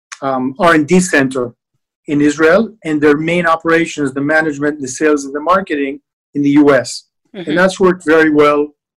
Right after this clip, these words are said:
Speaker 1: for both sides. However, when looking into China, things are very different.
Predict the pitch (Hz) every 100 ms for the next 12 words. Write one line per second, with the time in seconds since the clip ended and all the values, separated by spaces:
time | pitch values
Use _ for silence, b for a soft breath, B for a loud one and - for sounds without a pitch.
0 | _ _ 156 143 156 151 - 147 127 110
1 | - _ _ _ _ _ _ _ _ _
2 | - - 147 202 214 175 156 156 175 180
3 | 180 170 165 - 208 220 220 170 156 -
4 | 165 160 151 147 147 143 147 - 120